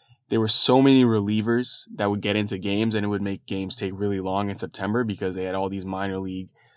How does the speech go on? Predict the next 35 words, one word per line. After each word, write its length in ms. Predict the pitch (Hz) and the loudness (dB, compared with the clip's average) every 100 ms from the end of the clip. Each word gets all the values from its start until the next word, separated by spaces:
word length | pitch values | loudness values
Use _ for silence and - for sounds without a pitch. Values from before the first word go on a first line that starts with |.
| _ _ - | _ _ 0
guys 320 | 101 95 98 | 4 4 4
that 80 | 95 | 0
were 80 | 92 | -4
getting 320 | 95 92 92 | -4 -6 -4
looks 400 | 95 95 - - | -2 -2 -4 -12
and 160 | 87 85 _ _ | -12 -16 _ _
all 180 | - 110 | -2 0
these 200 | 104 - | 0 -2
extra 320 | - - - - - | -2 -2 -2 -4 0
arms, 540 | 104 95 87 87 - _ _ _ | 2 2 0 -10 -14 _ _ _
but 180 | 98 - | -12 -4
that's 180 | - 110 | -2 0
not 120 | 117 | -2
the 60 | 113 | -2
case 280 | 117 107 92 | -4 -4 -6
anymore. 320 | 80 - - _ _ _ _ _ _ _ _ _ | -10 -12 -18 _ _ _ _ _ _ _ _ _
So, 560 | - 139 139 113 87 - _ - 127 | 4 10 10 8 2 -16 _ -16 0
with 160 | 143 | 6
that 140 | 180 170 | 6 6
being 160 | 156 | 4
said, 240 | 117 147 127 | 4 4 6
I 80 | |
wanna 180 | 127 135 | 6 4
talk 160 | 127 120 | 4 2
about 300 | 113 107 - _ - | 4 4 2 _ -14
some 520 | - 107 104 98 - _ - | -4 -2 0 -2 -8 _ -4
players 220 | 113 110 | -2 0
who 80 | 110 | 2
have 160 | 104 | 2
been 100 | 104 | 2
added 400 | 90 101 104 90 - | 0 0 -2 -4 -10
to 340 | - 101 98 | -6 -4 -4
active 340 | 98 101 101 95 | -4 -4 -4 -4
rosters 460 | 95 107 135 147 | -4 -4 -4 -6
because 500 | 110 - 92 87 - | -6 -6 -6 -8 -16